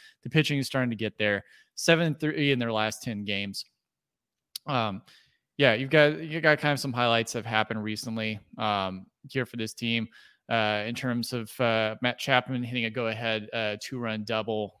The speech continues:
um, during the three-run eighth inning over the Angels, uh, the other day,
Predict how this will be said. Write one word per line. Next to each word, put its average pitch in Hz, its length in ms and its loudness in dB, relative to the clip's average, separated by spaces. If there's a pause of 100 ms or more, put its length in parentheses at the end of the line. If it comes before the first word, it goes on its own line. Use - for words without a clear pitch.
(100)
um, 107 400 -2
during 113 160 -6
the 107 80 -8
three-run 110 460 -6
eighth 117 240 -6
inning 110 360 -2 (220)
over 123 240 -2
the 107 320 -4
Angels, 127 600 0
uh, 123 240 2
the 120 140 0
other 123 160 0
day, 117 320 2